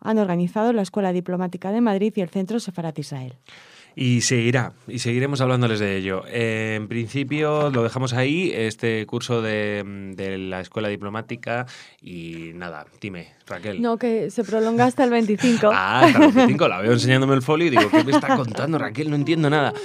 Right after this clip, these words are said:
Speaker 2: Bueno, bien, no, seguiremos hablando de esto, les venimos hablando bastante tiempo y seguro que ustedes ya lo conocen, pero bueno, por si acaso, pues ahí está. Em, ¿qué más?
Speaker 1: Jordi, en el curso nos hemos quedado hablando de Israel, de esa génesis diplomática, y ahora continuamos hablando de israelíes. En este caso,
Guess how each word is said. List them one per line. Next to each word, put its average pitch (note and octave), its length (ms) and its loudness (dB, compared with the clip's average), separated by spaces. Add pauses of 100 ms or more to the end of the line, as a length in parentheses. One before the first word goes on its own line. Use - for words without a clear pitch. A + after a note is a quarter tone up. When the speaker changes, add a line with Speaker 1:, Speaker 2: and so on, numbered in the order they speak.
(240)
Speaker 2:
Bueno, A#2 180 0
bien, B2 160 2
no, D3 180 2
seguiremos D4+ 360 4
hablando C#3+ 240 2
de C#3+ 60 4
esto, D3 240 2
les A#2+ 140 0
venimos A2+ 260 0
hablando B2+ 440 2
bastante A#2 400 -6
tiempo B2 300 -4
y C3 40 -4
seguro G#2+ 260 -6
que G#2 60 -8
ustedes G#2+ 240 -2
ya G#2+ 100 -2
lo G#2 80 -4
conocen, A2+ 400 -6 (360)
pero F#2 140 -8
bueno, F2 180 -8
por - 120 -12
si - 100 -8
acaso, G#2 400 -6
pues G2+ 220 -8
ahí F#2+ 180 -8
está. F2+ 280 -12 (540)
Em, A#2+ 480 0
¿qué D#3+ 140 0
más? C3+ 320 0
Speaker 1:
Jordi, A#3+ 280 6
en A3 100 2
el A3 100 0
curso C4+ 240 0
nos B3+ 160 2
hemos A#3+ 200 0
quedado A#3 240 0
hablando G#3+ 320 0
de G#3+ 120 0
Israel, G#3+ 400 -2
de A3 60 0
esa G#3 220 -4
génesis G#3 540 -4
diplomática, A3+ 760 0
y G#3+ 120 -4
ahora F#3+ 380 -4
continuamos G3 640 -6
hablando G3+ 340 -4
de G3+ 80 -2
israelíes. E3+ 600 -6
En G3 80 -6
este G#3 200 -6
caso, C4 380 -4